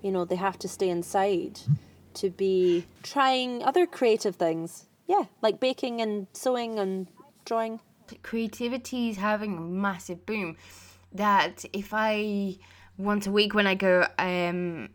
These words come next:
Speaker 2: out to the shops now that we're out of isolation and everything, um, all the creativity stuff for children, and my daughter's massively creative, um,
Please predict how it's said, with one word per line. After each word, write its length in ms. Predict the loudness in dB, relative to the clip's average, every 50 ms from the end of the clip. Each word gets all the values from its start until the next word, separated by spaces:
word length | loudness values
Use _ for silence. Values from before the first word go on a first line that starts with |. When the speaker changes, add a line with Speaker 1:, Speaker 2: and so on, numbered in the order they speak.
| _ _ _ _ _
Speaker 2:
out 200 | -2 -2 -2 -2
to 100 | -8 -14
the 60 | -12
shops 360 | -8 -4 -4 -4 -4 -4 -8 -8
now 200 | -6 -6 -6 -4
that 260 | -4 -4 -6 -6 -8
we're 240 | -8 -4 -4 -4 -2 -2
out 240 | -2 -4 -4 -8 -12
of 100 | -8 -6
isolation 580 | -6 -8 -8 -8 -6 -4 -4 -4 -4 -4 -6 -6
and 120 | -6 -6
everything, 380 | -8 -10 -10 -8 -8 -8 -8 -10 -18 -20 -20 -20 -20 -20 -20 -20 -20 _ _ -4
um, 800 | -2 0 0 0 0 0 0 -2 -2 -2 -2 -2 -4 -4 -8 -12 _ _ -20 -20 -10 -4
all 240 | -2 0 0 0
the 100 | -2 -4
creativity 680 | -6 -4 -4 -4 -4 -4 -4 -6 -6 -6 -6 -8 -8 -8
stuff 540 | -8 -8 -6 -6 -4 -4 -4 -6 -8 -18 -20 _ -20
for 540 | -20 -14 -8 -6 -4 -2 -2 0 0 -2 -2
children, 340 | -4 -6 -8 -6 -4 -4 -4
and 100 | -2 -2
my 300 | -2 -4 -4 -4 -8 -10 -12 -14 -20 -20 -20 -20 -12
daughter's 400 | -8 -6 -6 -6 -8 -10 -10 -10
massively 560 | -10 -8 -6 -6 -6 -6 -6 -10 -10 -10 -10 -12
creative, 440 | -8 -8 -8 -8 -6 -8 -8 -10 -10 -14 -20 -20 -20 -20 -20 -20 _ _ _ _ _ _
um, 380 | -4 -4 -2 -2 -2 -4 -4